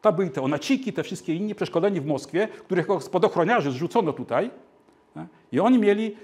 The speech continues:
organizować, e, partyzantkę sowiecką i prowadzić rozpoznanie, e, e, polskiego podziemia. Tak? E, to była taka grupa N K G B Sława, tak? N K G B to wiemy, o co chodzi, tak? E, i oni mieli robić rozpoznanie. I gdyby Holendrzy wiedzieli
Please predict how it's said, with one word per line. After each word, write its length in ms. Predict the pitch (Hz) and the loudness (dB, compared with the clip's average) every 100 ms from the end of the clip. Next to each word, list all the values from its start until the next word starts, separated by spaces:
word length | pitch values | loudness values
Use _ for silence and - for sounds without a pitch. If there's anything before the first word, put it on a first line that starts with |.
| - | -4
organizować, 600 | 156 185 170 196 196 - - - 139 143 143 | 0 2 2 2 0 -6 -16 -6 -2 -2 -2
e, 40 | 139 | 2
partyzantkę 520 | 190 165 170 185 156 | 2 4 -2 -2 -4
sowiecką 400 | 175 147 - 214 | 0 0 0 -4
i 60 | |
prowadzić 460 | 185 170 190 175 - | -2 0 0 0 -4
rozpoznanie, 680 | 165 180 175 180 175 180 180 - - 143 143 139 - | -4 -2 -2 0 0 -2 -6 -14 -4 -2 -2 -4 -10
e, 120 | 143 | -10
e, 40 | 143 | -4
polskiego 360 | 170 - 165 | -4 -2 -2
podziemia. 400 | 165 131 117 92 - _ _ _ _ | -4 -6 -8 -8 -18 _ _ _ _
Tak? 100 | 120 - _ _ _ _ _ - | -20 -20 _ _ _ _ _ -12
E, 120 | 123 | -6
to 140 | 151 | -2
była 140 | 156 175 | -2 0
taka 300 | 170 165 151 | 2 2 0
grupa 360 | 170 - 156 - - | 0 0 0 -2 -6
N 120 | 151 | -2
K 140 | 151 143 | 2 2
G 140 | 151 | 2
B 120 | 143 | -2
Sława, 480 | 143 156 131 98 - | 2 4 6 2 -8
tak? 280 | - 123 - | -10 -10 -10
N 80 | 123 | -10
K 120 | 123 | -10
G 140 | 123 127 | -8 -10
B 120 | 135 | -10
to 100 | 127 | -10
wiemy, 240 | 123 110 | -10 -10
o 40 | 110 | -14
co 160 | 110 | -16
chodzi, 260 | - 92 - | -16 -18 -20
tak? 160 | - - _ _ _ - _ _ | -20 -20 _ _ _ -20 _ _
E, 320 | 117 113 110 | -10 -8 -4
i 80 | 113 | 0
oni 160 | 214 220 | 2 4
mieli 200 | 208 208 156 156 | 2 0 -4 -2
robić 240 | 170 156 | -2 0
rozpoznanie. 560 | 170 - 156 123 101 95 - _ _ _ - | -6 -6 -6 -6 -8 -12 -20 _ _ _ -8
I 60 | |
gdyby 220 | 143 202 | -4 -2
Holendrzy 420 | - 165 240 151 135 | 0 0 0 -2 -4
wiedzieli 560 | 120 226 175 131 190 | 0 2 2 0 -4